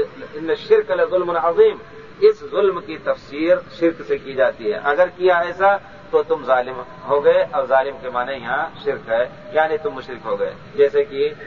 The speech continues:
حضرت، آ، لقمان نے کہا ہے کہ "ان یا بنی لا تشرک باللہ"، اللہ کے ساتھ شریک نہ کرو، "ان الشرک لظلم عظیم۔" یہی معنی ہے، "اذا فإنك، فإن فعلت"، اگر تم نے ایسا کیا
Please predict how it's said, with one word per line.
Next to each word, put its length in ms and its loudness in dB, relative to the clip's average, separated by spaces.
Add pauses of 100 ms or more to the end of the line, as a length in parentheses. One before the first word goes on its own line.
(180)
حضرت، 360 0
آ، 1040 0
لقمان 520 -2
نے 220 -12
کہا 360 2
ہے 60 -8 (460)
کہ 160 -12
"ان 200 -8 (160)
یا 200 4
بنی 240 -2
لا 220 0
تشرک 440 -14
باللہ"، 380 2 (500)
اللہ 420 2
کے 80 -12
ساتھ 300 -2
شریک 300 -14
نہ 60 -4 (120)
کرو، 240 0
"ان 160 -16
الشرک 420 -10
لظلم 480 -2
عظیم۔" 640 -6 (100)
یہی 280 2
معنی 320 0
ہے، 360 2
"اذا 180 4 (340)
فإنك، 360 -2 (600)
فإن 280 -2
فعلت"، 380 2 (200)
اگر 260 -2
تم 140 -8
نے 80 -8
ایسا 320 -2
کیا 340 2